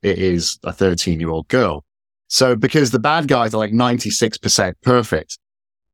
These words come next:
And so when you're that good, like, you can fool systems. So what we had to come up with was a system which would kind of figure this out. And what we ended up coming up with is a principle which to this day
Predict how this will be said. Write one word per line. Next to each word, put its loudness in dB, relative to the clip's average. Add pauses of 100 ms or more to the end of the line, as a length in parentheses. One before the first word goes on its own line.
And 4
so 2
when 4
you're 6
that -2
good, 2 (440)
like, 2
you 6
can 0
fool 2
systems. -2
So 2 (920)
what 2
we 4
had 0
to -4
come 4
up 2
with 0
was 0 (380)
a -2
system 2
which -2
would 0
kind 0
of 0 (280)
figure 2
this -2
out. -2 (360)
And 2 (580)
what 2
we 4
ended 4
up 0
coming 4
up 2
with -4 (100)
is 0 (140)
a -2
principle 2
which -2 (140)
to 2
this 2
day 0